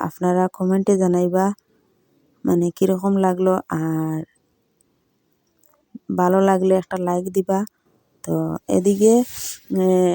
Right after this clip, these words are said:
কতটা আইটেম বানাইলাম বন্ধুরা, আপনারা দেখতে পাইরা। আর এদিকে আমি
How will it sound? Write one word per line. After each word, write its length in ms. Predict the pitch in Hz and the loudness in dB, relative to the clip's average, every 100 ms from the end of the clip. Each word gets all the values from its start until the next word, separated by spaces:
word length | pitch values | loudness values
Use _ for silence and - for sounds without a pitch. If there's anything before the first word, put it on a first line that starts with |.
| 175 180 - _ _ _ _ _ - | 0 -4 -8 _ _ _ _ _ -12
কতটা 400 | - 202 220 233 226 | -8 -4 0 2 2
আইটেম 340 | 202 196 220 202 | 2 4 2 2
বানাইলাম 400 | 185 185 196 196 | 2 2 2 0
বন্ধুরা, 320 | 190 185 190 185 | 0 0 2 0
আপনারা 400 | - 180 180 190 202 - _ - | -2 -4 -2 0 -2 -6 _ -10
দেখতে 280 | 185 - 180 | -10 -8 -6
পাইরা। 320 | 180 175 180 190 - - - - | -4 -2 -2 -6 -12 -20 -20 -6
আর 280 | 175 175 170 175 | -2 0 2 0
এদিকে 420 | 180 202 202 226 | 0 -2 2 2
আমি 280 | 202 185 185 | 2 0 0